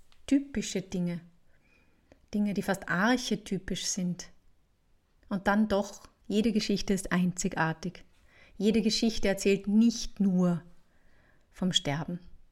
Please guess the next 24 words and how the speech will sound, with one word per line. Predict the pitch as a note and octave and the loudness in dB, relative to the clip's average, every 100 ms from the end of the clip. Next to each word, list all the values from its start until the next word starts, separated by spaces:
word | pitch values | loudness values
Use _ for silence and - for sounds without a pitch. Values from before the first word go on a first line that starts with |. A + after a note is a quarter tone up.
| _ _ | _ _
sondern | - F3+ F3 F3+ E3 - _ _ _ - | -6 -4 -2 -2 -4 -8 _ _ _ -10
zwischen | - G#3+ G#3+ G3+ | -2 0 2 0
den | F3+ | 0
Zeilen | - F3+ D#3 D#3 D#3 | -4 -4 -4 -4 -4
und | F3 E3+ | -4 -2
drumherum | F#3 G3+ G#3 F3+ G3+ G3+ - - - | 2 4 4 4 2 2 -2 -20 -20
von | _ - G3 | _ -8 -4
ganz | F#3 E3+ | -2 -4
anderen | - F3 G3 F#3 E3+ | -4 -4 -2 -4 -4
Dingen. | G#3+ F3+ F3 - - - _ _ | -4 -2 -4 -8 -16 -18 _ _
Vom | - D#3+ | -4 -2
Wesen | E3 E3 F3+ F#3 | 0 0 0 0
eines | E3+ E3 - | 0 -2 -4
Menschen, | F3+ F3+ - F3+ | -4 -4 -4 -4
von | G#3 G3 | -2 -2
Beziehungen, | F#3+ - G#3 G3+ F#3+ F#3 F3 - - - - - | -2 0 0 2 0 -2 -4 -8 -20 -20 -20 -6
von | G3 F#3 | -4 -2
Familiensystemen, | F#3 F#3+ G3+ G#3 G3 F#3+ G3 - F#3+ F#3 F#3 F3+ F3+ - - _ _ _ _ _ - | 0 0 2 2 2 0 -2 -2 2 2 2 0 -4 -16 -20 _ _ _ _ _ -6
aber | - F3 | -2 0
auch | F#3 - - | -2 -4 -12
von | - F#3 F3+ F3 - - | -2 0 2 0 -4 -2
Orten, | F#3 F#3 G3 - F#3 - - - - _ _ _ _ | 2 2 0 -4 -6 -6 -14 -18 -20 _ _ _ _
von | - G3+ F#3+ | -8 -4 0
Menschen, | E3 F3 F3 - F3+ | 0 -2 -4 -4 -4